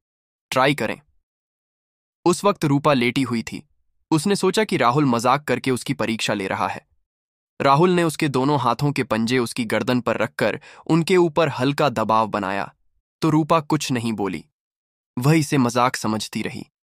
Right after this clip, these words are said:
उसे नहीं पता था कि वह अपनी मौत को न्योता दे रही है। राहुल ने इसका फायदा उठाकर कसकर उसकी गर्दन दबा दिया और तब तक हाथ नहीं हटाए जब तक उसके प्राण नहीं निकल गए।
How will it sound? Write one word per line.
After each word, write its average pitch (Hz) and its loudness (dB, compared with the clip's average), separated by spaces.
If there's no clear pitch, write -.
उसे 175 2
नहीं 196 2
पता 156 0
था 156 2
कि 151 -4
वह 135 2
अपनी 131 0
मौत 117 2
को 147 -2
न्योता 117 0
दे 110 -4
रही 107 -6
है। 107 -12
राहुल 160 4
ने 185 2
इसका 151 -2
फायदा 127 2
उठाकर 123 -2
कसकर 131 -2
उसकी 120 -4
गर्दन 113 -2
दबा 101 -2
दिया 95 -10
और 143 0
तब 185 0
तक 180 2
हाथ 139 2
नहीं 135 2
हटाए 104 -2
जब 139 -2
तक 147 -2
उसके 135 -4
प्राण 117 0
नहीं 113 -2
निकल 95 -4
गए। - -10